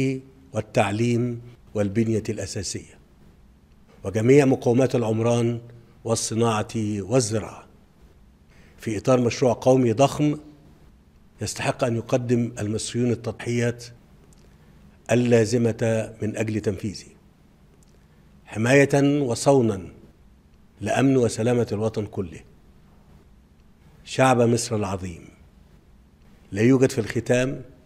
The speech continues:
ما هو أشرف من تقديم التحية والاحترام لمن كانت تضحياتهم سببًا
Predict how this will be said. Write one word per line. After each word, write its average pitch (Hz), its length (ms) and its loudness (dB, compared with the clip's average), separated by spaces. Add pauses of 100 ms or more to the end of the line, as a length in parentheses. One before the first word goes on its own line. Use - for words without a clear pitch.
(680)
ما 107 80 0
هو 113 120 4
أشرف 135 420 -2
من 117 140 -6
تقديم 117 340 -2
التحية 117 560 -4
والاحترام 113 640 -6 (1300)
لمن 107 240 2
كانت 127 360 2
تضحياتهم 113 760 0 (1200)
سببًا 120 680 4